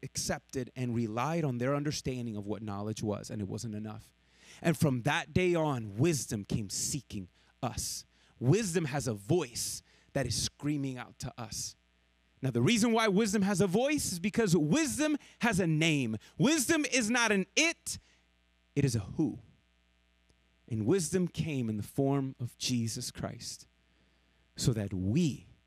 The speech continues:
can obtain more than just information, but experience a transformation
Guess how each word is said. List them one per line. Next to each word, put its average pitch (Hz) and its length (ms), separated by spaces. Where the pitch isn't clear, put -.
can 131 140
obtain 117 440
more 151 340
than 147 140
just 131 280
information, 110 680
but 151 100
experience 185 880
a - 60
transformation 113 1400